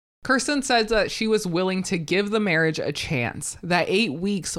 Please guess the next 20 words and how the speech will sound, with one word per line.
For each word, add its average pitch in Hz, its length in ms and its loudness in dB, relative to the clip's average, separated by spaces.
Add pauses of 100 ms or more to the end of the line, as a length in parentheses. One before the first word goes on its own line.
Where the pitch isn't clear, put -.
wasn't 156 560 2
enough 151 580 0
time. 151 640 0 (580)
Kirsten 226 380 2
confirmed 214 480 2
that 170 100 2
the 180 80 0
door 170 340 2
is 156 320 0
closed. 147 920 0 (560)
She - 120 -10
said, 185 160 4
"If 180 100 2
you 190 80 4
don't 180 160 2
take 190 160 0
your 170 100 4
chance, 180 400 0
it's 160 260 -2
gone. 160 680 4